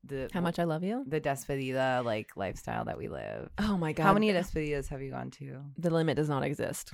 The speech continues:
Speaker 2: <laughs> I have been to so many, just, like, and it's all, then there's, like, the despedidas that are, like, temporary, 'cause they're like, "Me voy afuera a hacer un máster," but, like, not even, like, a full-on master, like, a two-month pr-, and I'm like,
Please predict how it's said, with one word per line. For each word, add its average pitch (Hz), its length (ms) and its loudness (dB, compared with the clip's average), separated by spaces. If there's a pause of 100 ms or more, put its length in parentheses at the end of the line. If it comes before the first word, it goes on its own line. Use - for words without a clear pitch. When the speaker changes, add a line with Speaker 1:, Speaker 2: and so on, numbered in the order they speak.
(140)
Speaker 2:
<laughs> 202 160 4
I 180 100 8
have 214 180 4
been 185 160 2
to 185 120 0
so 160 280 0
many, 143 300 0
just, 165 240 -6
like, 160 200 2
and 185 140 2
it's 190 100 0
all, 226 300 4
then 220 120 0
there's, 320 180 -2
like, 320 120 -2
the 240 80 0
despedidas 196 380 0
that 180 80 2
are, 156 40 0
like, 139 160 -2
temporary, 190 440 -4
'cause 185 140 -6
they're 165 140 0
like, 151 240 0 (320)
"Me 175 100 2
voy 190 140 4
afuera 185 400 4
a - 40 2
hacer 170 200 0
un 165 120 0
máster," 175 520 4
but, 208 80 4
like, 185 160 6
not 190 120 6
even, 190 180 4
like, 190 140 2
a 175 60 4
full-on 170 440 4
master, 185 380 0
like, 175 160 2
a 165 40 0
two-month 175 480 0 (100)
pr-, - 80 10
and - 80 4
I'm 180 80 0
like, 180 180 0